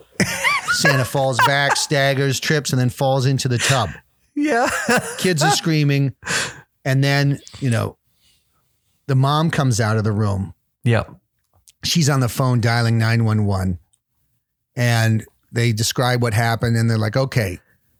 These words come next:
Speaker 1: So he, he, this gentleman had a, a Santa beard where his crotch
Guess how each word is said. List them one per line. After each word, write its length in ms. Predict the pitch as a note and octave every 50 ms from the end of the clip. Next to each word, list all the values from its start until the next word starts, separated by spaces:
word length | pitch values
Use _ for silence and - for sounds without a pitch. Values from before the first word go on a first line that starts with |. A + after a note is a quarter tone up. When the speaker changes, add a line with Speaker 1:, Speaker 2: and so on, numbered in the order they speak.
| _ _
Speaker 1:
So 200 | - - B2 A2+
he, 220 | A2 G2+ A#2+ B2 G#2
he, 140 | G#2+ B2+
this 180 | A2+ B2 B2 -
gentleman 400 | - C#3 C3+ C3+ B2+ B2+ B2+ A#2+
had 520 | G#2+ F#2 A#2+ A#2+ A#2 A#2 A2+ A2+ A2+ G#2 - _ _ -
a, 60 | G#2+
a 300 | G#2 - - - A2 F#2+
Santa 440 | - - - C3 B2 A#2 - A#2 G#2+
beard 360 | G2 A#2+ B2 A#2+ A#2 A2+ G#2+
where 180 | G#2 G#2+ G#2+ G2
his 260 | G2+ A2 G#2 F#2+ -
crotch 520 | - - B2+ A#2+ A#2 A2 - - - -